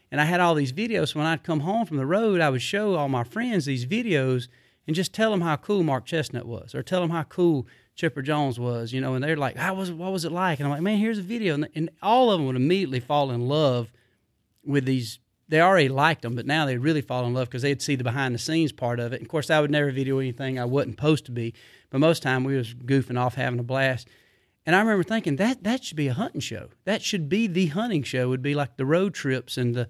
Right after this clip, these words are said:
the behind the scenes. I mean, there's a lot of people that can successfully knock down an animal. And so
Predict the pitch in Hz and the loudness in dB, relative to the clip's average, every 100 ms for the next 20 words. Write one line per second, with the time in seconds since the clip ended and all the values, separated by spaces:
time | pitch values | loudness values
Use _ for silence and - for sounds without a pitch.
0 | - _ _ _ - 143 151 175 180 160 | -8 _ _ _ -2 0 2 2 4 2
1 | 127 202 214 147 127 135 139 131 127 139 | 2 0 2 2 2 0 0 -2 -2 -4
2 | 135 165 196 156 139 127 123 123 113 123 | -2 -4 -4 -2 -2 -2 -6 -8 -6 -6
3 | 117 120 - 135 139 - 123 123 131 - | -4 -6 -4 -4 -4 -4 -4 -2 -2 -2
4 | 123 160 131 117 117 127 123 120 - 131 | -4 -2 -2 -4 -6 -8 -6 -4 -2 -2